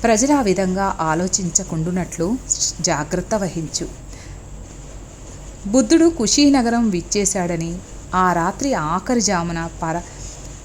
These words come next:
మహాపరినిర్వాణం చెందుతున్నాడని మల్లులకు తెలియపరచమని కోరాడు. మా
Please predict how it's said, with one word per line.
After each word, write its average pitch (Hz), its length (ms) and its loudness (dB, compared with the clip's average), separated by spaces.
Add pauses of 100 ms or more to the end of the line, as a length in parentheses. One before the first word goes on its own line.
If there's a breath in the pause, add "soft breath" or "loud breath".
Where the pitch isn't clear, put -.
(140)
మహాపరినిర్వాణం 202 1160 4 (120)
చెందుతున్నాడని 160 840 -2 (480)
మల్లులకు 196 760 2
తెలియపరచమని 180 840 -2
కోరాడు. 160 640 -4 (1500 loud breath)
మా 269 180 6